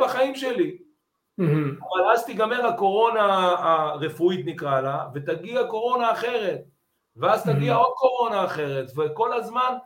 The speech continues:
Speaker 2: <laughs>
Speaker 1: תמצא את אותו, את אותו סגנון של אנשים צדקנים שמאשימים את כל העולם, רק דבר אחד הם, הם לא עושים,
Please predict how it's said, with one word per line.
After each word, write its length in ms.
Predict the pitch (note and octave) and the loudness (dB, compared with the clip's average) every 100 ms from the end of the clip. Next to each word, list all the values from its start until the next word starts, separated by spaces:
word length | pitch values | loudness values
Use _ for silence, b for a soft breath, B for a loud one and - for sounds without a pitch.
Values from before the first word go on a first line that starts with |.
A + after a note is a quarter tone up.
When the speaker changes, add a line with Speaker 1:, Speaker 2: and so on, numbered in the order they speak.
| - | -4
Speaker 2:
<laughs> 180 | F3+ - | -2 0
Speaker 1:
תמצא 300 | E3+ - - | 0 -2 2
את 240 | A#3 - F#3+ | 2 2 -2
אותו, 640 | - G3 A#3 A#3+ A#3 - | -4 0 2 2 0 -4
את 120 | D#3+ E3 | -10 -8
אותו 280 | C3+ A3 | -4 -2
סגנון 520 | A3 - D#3+ E3 G3 F#3+ | -2 -4 -8 -4 -4 -4
של 200 | F#3+ F3 | -2 -2
אנשים 440 | D#3+ - F#3+ F#3 | -2 -6 -8 -8
צדקנים 800 | F3+ E3+ - D#3+ D#3+ E3+ F#3 G#3 - _ _ _ _ _ _ _ _ | -6 -8 -6 -6 -2 0 -2 -4 -12 _ _ _ _ _ _ _ _
שמאשימים 840 | - F3 E3 E3 C#3+ D#3+ F3+ A3 | -6 -4 0 0 -2 -4 -4 -4
את 100 | G3+ | -6
כל 220 | - F#3 F#3+ | -4 2 4
העולם, 540 | E3+ D#3 D3 D#3 D#3+ | 6 4 2 -2 -4
רק 240 | C#3 A3 G3 | 0 0 0
דבר 440 | A3+ A3 G#3+ G3+ | 0 2 2 2
אחד 320 | F3 G#3 G#3 G#3 - _ _ _ - | -2 0 0 -2 -8 _ _ _ -8
הם, 320 | D#3+ E3+ E3+ E3+ | -4 -4 -4 -4
הם 220 | E3+ E3 | -4 2
לא 100 | F3 | 4
עושים, 560 | E3+ C#3+ - B2 A2 | 4 0 -8 -8 -8